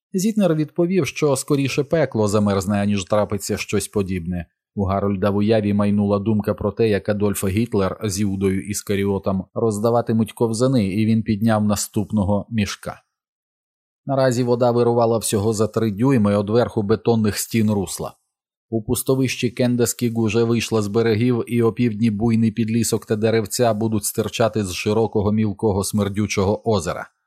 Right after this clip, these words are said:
Чоловіки працювали, зупиняючись лише коли закінчувалися мішки, а тоді, за десять хвилин до десятої, вони завмерли від страшного звуку.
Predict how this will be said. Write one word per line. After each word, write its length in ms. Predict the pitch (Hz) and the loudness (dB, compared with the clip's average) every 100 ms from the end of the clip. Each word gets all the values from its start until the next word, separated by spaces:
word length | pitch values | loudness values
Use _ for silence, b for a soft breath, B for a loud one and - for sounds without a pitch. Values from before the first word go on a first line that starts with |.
| _ _ _ _ _ | _ _ _ _ _
Чоловіки 520 | - 156 165 - 185 | -4 -2 -2 0 0
працювали, 600 | 175 160 - 151 151 147 | 2 0 0 2 2 2
зупиняючись 720 | 123 127 139 139 131 123 123 131 | 0 0 0 2 0 0 -2 0
лише 280 | 123 131 | 0 0
коли 280 | 123 123 123 | 0 0 0
закінчувалися 800 | 117 113 123 120 117 117 104 120 | -2 -2 -2 0 0 0 0 0
мішки, 540 | 113 107 - - 76 - _ _ _ 95 | 2 0 -4 -10 -12 -14 _ _ _ -6
а 80 | |
тоді, 340 | 92 107 123 113 | -4 -2 0 2
за 160 | 104 | 0
десять 340 | 101 104 107 95 | 0 0 -2 -6
хвилин 380 | 104 104 98 95 | -2 0 2 0
до 100 | 95 | 0
десятої, 640 | 98 - 135 131 107 104 | -2 0 0 0 -2 0
вони 280 | 104 123 123 | 0 2 2
завмерли 560 | 117 117 120 113 110 | 2 2 2 2 0
від 140 | 110 101 | 0 -4
страшного 600 | - 110 - 123 104 113 | -4 -4 0 0 2 0
звуку. 500 | 120 113 - - | 0 -2 -4 -12